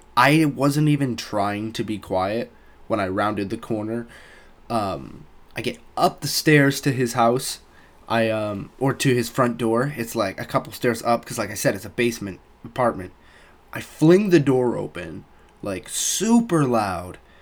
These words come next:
Again, I didn't give a shit. And then I just take off running, and I don't stop until I round the corner, pa-, like,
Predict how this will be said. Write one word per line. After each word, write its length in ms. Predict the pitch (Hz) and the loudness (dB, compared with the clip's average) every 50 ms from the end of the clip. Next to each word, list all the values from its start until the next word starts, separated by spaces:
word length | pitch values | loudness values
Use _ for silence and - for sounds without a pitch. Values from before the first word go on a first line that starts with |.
| _ _ _ _ _ _ - | _ _ _ _ _ _ -12
Again, 360 | - 131 139 143 117 - - - | -8 -2 0 0 0 -2 -6 -10
I 300 | - - 120 135 143 131 - - _ _ _ | -6 -4 -2 -2 -2 -4 -6 -12 _ _ _
didn't 220 | 139 139 135 135 | -2 0 0 0
give 200 | 123 123 117 104 | 0 0 0 0
a 160 | 98 - 98 | -2 -6 -8
shit. 680 | 101 - - - - - - - 147 143 131 107 98 - - _ _ - - - - _ _ _ | -8 -6 -6 -4 -2 -2 -2 0 0 0 0 0 -4 -8 -14 _ _ -20 -20 -20 -20 _ _ _
And 220 | - 120 123 120 127 | -2 0 0 2 2
then 80 | 123 | 2
I 80 | 120 123 | 2 2
just 280 | 120 123 117 - - - | 2 0 -2 -4 -6 -8
take 280 | - 135 127 120 - | -4 -4 -4 -2 0
off 240 | 123 110 107 107 - | 0 0 0 0 -2
running, 400 | 113 95 95 101 98 98 98 90 - - - - - _ _ _ | -4 -4 -4 -4 -6 -8 -8 -12 -14 -20 -20 -20 -20 _ _ _
and 100 | 113 113 | -2 0
I 100 | 110 107 | 0 -2
don't 380 | 98 - - 127 123 131 107 110 | -2 0 0 2 2 2 0 -4
stop 480 | - - - 123 113 92 95 90 - | -6 -2 0 0 0 0 -2 -6 -8
until 300 | - 107 110 107 110 107 | -8 -8 -6 -4 -2 0
I 100 | 104 104 | 0 0
round 380 | 101 101 104 104 107 107 107 107 | 0 0 0 2 2 2 0 -2
the 80 | 104 | -6
corner, 380 | - - - 113 107 101 101 101 | -6 -4 -4 -4 -2 -2 -4 -4
pa-, 400 | 95 - - 110 104 107 107 110 | -6 -4 -2 -2 0 0 -2 -4
like, 280 | - 110 107 98 92 - | -4 -2 -2 -2 -2 -6